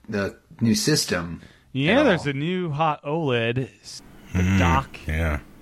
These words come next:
Speaker 2: Awesome Joy-Cons. That makes me jealous of my existing Zelda Joy-Cons from Skyward Sword.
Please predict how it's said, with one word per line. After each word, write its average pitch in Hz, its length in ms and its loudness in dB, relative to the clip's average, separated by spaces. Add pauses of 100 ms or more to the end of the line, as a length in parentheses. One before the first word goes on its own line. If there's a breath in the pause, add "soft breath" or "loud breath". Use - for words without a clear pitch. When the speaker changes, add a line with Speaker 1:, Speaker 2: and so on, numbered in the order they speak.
Speaker 2:
Awesome 120 240 -16
Joy-Cons. 123 640 0
That 117 100 2
makes 113 220 -2
me 120 80 0
jealous 113 480 -2
of 110 80 -4
my 110 160 -2
existing 107 440 -2
Zelda 113 300 0
Joy-Cons 117 680 -6
from 101 340 -2
Skyward 104 360 2
Sword. 113 320 4